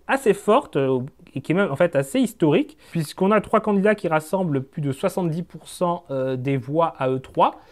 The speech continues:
euh, un niveau qui n'était pas arrivé depuis mille neuf cent soixante-quatorze.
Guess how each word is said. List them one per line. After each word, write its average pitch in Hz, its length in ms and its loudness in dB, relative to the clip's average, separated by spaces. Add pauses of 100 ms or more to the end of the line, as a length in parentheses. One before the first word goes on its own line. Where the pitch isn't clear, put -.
(360)
euh, 120 340 -2 (100)
un 143 180 -2 (120)
niveau 160 360 2
qui 196 100 -4
n'était 127 160 -4
pas 202 260 2
arrivé 180 340 2
depuis 143 380 -4
mille 151 220 0
neuf 143 160 -4
cent 170 240 -8
soixante-quatorze. 139 1000 -4